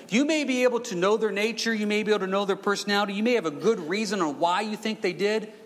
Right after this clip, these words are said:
but you can't read their mind and you don't know what they're doing. Next one I call the gift of opinions.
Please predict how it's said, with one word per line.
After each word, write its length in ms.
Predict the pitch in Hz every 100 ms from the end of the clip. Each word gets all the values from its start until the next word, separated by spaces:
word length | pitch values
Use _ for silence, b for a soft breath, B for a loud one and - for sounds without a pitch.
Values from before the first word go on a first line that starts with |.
| -
but 220 | 127 120
you 100 | 160
can't 260 | 175 196 190
read 200 | 196 202
their 100 | 202
mind 380 | 196 196 202 208
and 160 | 123 120
you 120 | 139
don't 180 | 170 175
know 140 | 175
what 180 | 175 175
they're 120 | 160
doing. 380 | 143 175 131 113 B -
Next 300 | 240 254 -
one 160 | 185
I 100 | 175
call 200 | 180 202
the 80 | 175
gift 260 | 156 196 196
of 80 |
opinions. 800 | 170 170 233 185 117 - - -